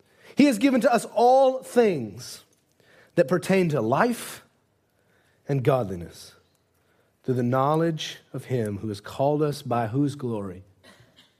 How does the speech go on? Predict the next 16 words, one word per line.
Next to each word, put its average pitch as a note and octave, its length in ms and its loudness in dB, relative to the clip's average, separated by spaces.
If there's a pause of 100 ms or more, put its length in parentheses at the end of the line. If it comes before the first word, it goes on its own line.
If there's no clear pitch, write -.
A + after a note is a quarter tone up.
(760)
By B2+ 200 -2
his D3+ 580 -2
glory G2+ 500 -6 (1700)
and A2 180 -4
virtue, G2+ 460 -4 (1500)
by B2 160 2
which C#3 600 -2 (580)
have B2 180 0
been A#2+ 160 0
given D#3+ 320 2
to F3+ 180 -2
us. A2+ 500 -2
<laughs> - 60 -14
This - 180 2
is E3 120 -2
awesome. F3 480 -4